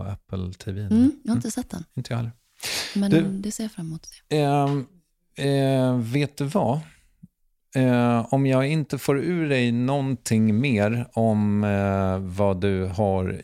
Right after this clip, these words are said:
Speaker 1: i framtiden.
Speaker 2: Nej, för jag har egentligen inte så mycket jag f-, kan berätta. Eftersom jag,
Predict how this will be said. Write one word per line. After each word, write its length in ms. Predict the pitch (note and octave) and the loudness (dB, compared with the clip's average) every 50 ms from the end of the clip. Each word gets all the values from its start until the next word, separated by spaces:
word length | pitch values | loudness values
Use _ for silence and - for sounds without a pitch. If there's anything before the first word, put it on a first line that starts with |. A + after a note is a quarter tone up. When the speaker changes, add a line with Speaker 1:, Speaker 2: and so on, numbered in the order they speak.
| - - | -6 -4
Speaker 1:
i 420 | G#2+ G2+ G2 F#2+ F#2 F#2 F#2 F#2 F#2+ A2 - _ _ | -2 -2 -2 -2 -2 -2 -4 -6 -8 -12 -16 _ _
framtiden. 760 | - - - A2 G2 F#2+ - - B2+ A2 G2+ F#2+ G#2 B2+ B2 - _ _ _ _ _ _ _ _ _ _ _ | -8 -4 -2 0 0 0 -2 -2 -2 -2 -2 -2 -4 -6 -8 -12 _ _ _ _ _ _ _ _ _ _ _
Speaker 2:
Nej, 500 | - G#3 A3 A#3 A3 G#3+ G#3 G#3+ A3 G#3+ | -4 0 0 2 2 2 2 2 0 0
för 60 | G#3+ | 0
jag 120 | G#3 G#3+ G#3+ | 2 2 2
har 140 | A3 B3 B3 | 2 2 2
egentligen 340 | A#3+ A3+ G#3 - G3+ G3+ | 2 0 0 -2 -2 -2
inte 320 | G3+ G3 F#3 - - - F#3 | -2 -2 -4 -6 -10 -12 -8
så 120 | - G3+ | -6 -4
mycket 180 | F#3+ F#3+ - - | -4 -4 -4 -6
jag 100 | E3+ - - | -6 -6 -8
f-, 220 | - - - - - | -14 -20 -20 -20 -10
kan 360 | - - G3+ G#3+ G#3+ F#3 E3+ | -6 -4 -2 -2 -2 -2 -2
berätta. 640 | F3 F#3 G#3+ - - _ _ _ - - - G3 - - _ _ _ _ _ _ _ - - - _ _ _ | -2 -2 -4 -6 -8 _ _ _ -10 -8 -8 -8 -10 -14 _ _ _ _ _ _ _ -20 -20 -20 _ _ _
Eftersom 600 | - F#3+ F3+ - - F#3 F3 - F3 E3+ E3 E3 | -8 -8 -8 -6 -8 -10 -8 -6 -4 -4 -4 -4
jag, 360 | D#3+ D#3+ D#3+ D#3 D#3+ D#3 D3+ | -4 -6 -6 -8 -8 -8 -10